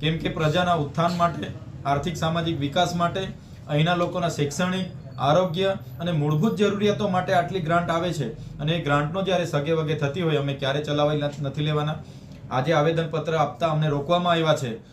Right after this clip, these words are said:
અમારો અવાજ દબાવવામાં આવ્યો છે, પણ આવનાર દિવસોમાં આનાથી પણ હજારોની સંખ્યામાં અમે રોડ પર ઉતરીશું.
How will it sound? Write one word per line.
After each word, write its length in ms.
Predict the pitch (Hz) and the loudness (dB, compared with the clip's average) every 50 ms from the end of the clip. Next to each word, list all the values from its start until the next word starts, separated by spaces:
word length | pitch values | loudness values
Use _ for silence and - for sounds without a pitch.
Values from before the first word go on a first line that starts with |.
| - - | -12 -6
અમારો 340 | 135 139 156 160 165 170 165 | -4 0 2 2 4 4 4
અવાજ 160 | 170 170 160 | 2 2 2
દબાવવામાં 500 | 151 151 151 175 185 180 175 175 175 175 | 0 0 2 2 2 2 2 2 2 2
આવ્યો 220 | 170 165 165 160 | 4 2 0 0
છે, 180 | 156 143 131 120 - - - - - - - - | -2 -2 -4 -6 -8 -12 -18 -20 -20 -20 -8 -2
પણ 240 | 147 156 180 190 - - - | 0 0 0 0 -2 -4 -2
આવનાર 480 | 131 135 139 147 156 170 180 180 175 160 | 2 2 4 4 4 4 4 4 2 0
દિવસોમાં 640 | 170 170 170 170 160 - 160 165 165 160 156 143 | -2 -2 -2 -2 -2 -2 -2 -2 -2 -2 -2 0
આનાથી 280 | 139 143 156 151 156 160 | 0 0 0 0 0 -2
પણ 260 | 156 165 165 165 156 131 - - - - | -2 -2 -2 -2 -2 -4 -6 -12 -12 -4
હજારોની 480 | 127 135 135 156 165 165 170 165 170 160 | -4 0 2 2 2 2 2 0 -2 -2
સંખ્યામાં 480 | 135 160 156 156 156 165 160 156 156 151 | -2 -2 -2 -2 -2 -2 -2 0 0 2
અમે 140 | 151 151 | 2 2
રોડ 240 | 139 139 139 143 143 | 2 0 0 0 0
પર 100 | 165 165 | -2 -2
ઉતરીશું. 500 | 165 160 165 170 170 156 156 147 120 107 | -2 -2 0 0 0 0 0 -2 -4 -4